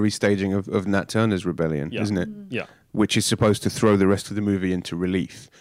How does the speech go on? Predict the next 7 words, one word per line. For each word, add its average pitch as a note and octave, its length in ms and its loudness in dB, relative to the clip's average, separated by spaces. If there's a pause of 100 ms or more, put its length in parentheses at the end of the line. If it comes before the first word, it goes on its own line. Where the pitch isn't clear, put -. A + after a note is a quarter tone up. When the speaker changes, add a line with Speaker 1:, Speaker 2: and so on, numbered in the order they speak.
(160)
Speaker 1:
There's G#2 160 -6
this G#2 80 -6
incredibly G#2 380 -2
disingenuous G#2 720 0
call, A2+ 420 2
I A#2 60 2
think, D3+ 300 -6